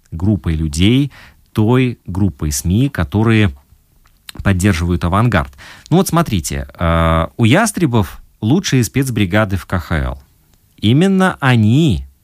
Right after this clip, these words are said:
вытащили этот плей-офф, нанося точечные удары в ключевые моменты, концентрируя свои силы именно на нужную секунду. Или вот приход в команду Шимона Грубица,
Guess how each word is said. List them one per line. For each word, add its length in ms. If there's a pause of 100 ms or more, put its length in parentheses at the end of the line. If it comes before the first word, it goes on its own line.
вытащили 640
этот 280
плей-офф, 380
нанося 540 (340)
точечные 640
удары 400
в 80
ключевые 520
моменты, 540
концентрируя 800
свои 320
силы 480 (120)
именно 460
на 180
нужную 640
секунду. 540 (460)
Или 160
вот 280 (160)
приход 380
в 100
команду 720 (200)
Шимона 440
Грубица, 760